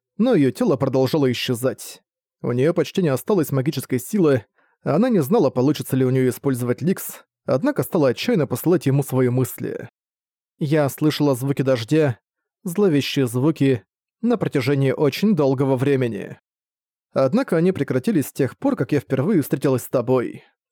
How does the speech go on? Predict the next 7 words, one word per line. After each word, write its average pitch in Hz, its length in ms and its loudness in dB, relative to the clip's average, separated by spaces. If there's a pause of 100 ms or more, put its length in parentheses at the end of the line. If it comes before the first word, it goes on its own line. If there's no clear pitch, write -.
(280)
Мне 131 320 0
вспоминаются 147 640 0
глаза 131 360 2
с - 100 -6
яркими 156 360 0
пурпурными 131 560 -2
молниями. 139 760 2